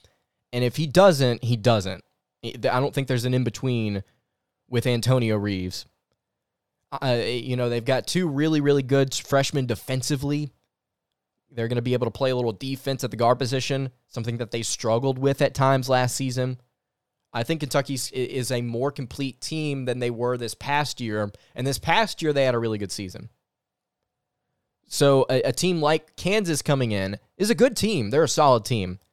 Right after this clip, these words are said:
They're not beating the Wild-, they're not beating the Wildcats at home. It's not happening. All right. I got a poll here for you guys.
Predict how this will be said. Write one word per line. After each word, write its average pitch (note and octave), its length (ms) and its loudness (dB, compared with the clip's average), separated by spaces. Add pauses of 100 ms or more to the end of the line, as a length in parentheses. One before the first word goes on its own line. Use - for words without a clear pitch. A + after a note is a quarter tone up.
(320)
They're C#3+ 100 4
not F3+ 160 8
beating C3+ 160 0
the A2 80 2
Wild-, G2+ 240 4
they're C3 300 4
not E3 160 6
beating C3 120 4
the A#2 60 2
Wildcats G2+ 460 4
at - 60 -8
home. - 200 -8 (480)
It's - 100 -14
not G#2 140 2
happening. F2+ 320 -2 (1900)
All A2+ 80 0
right. F2+ 160 -2 (800)
I B2+ 60 2
got F3+ 100 8
a C#3+ 60 6
poll C#3+ 420 6
here A2 240 4
for G#2+ 140 0
you F#2+ 100 2
guys. F#2 400 -2